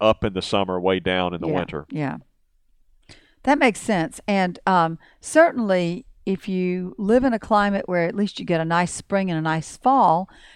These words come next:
Speaker 2: if you have screens in your windows, just open it up and enjoy the outdoor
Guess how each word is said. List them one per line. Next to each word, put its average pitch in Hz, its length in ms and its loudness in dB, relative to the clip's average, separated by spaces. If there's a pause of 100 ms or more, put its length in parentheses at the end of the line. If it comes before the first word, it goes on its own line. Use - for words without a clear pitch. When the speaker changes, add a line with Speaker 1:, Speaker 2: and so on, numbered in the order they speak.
Speaker 2:
if 190 100 -6
you 220 80 2
have 190 120 2
screens 269 520 2
in 165 100 -2
your 156 120 -2
windows, 151 600 -2 (560)
just - 400 -4
open 190 300 0
it 208 80 0
up 233 220 0
and 196 80 -2
enjoy 180 320 -2
the 190 120 -4
outdoor 208 580 -4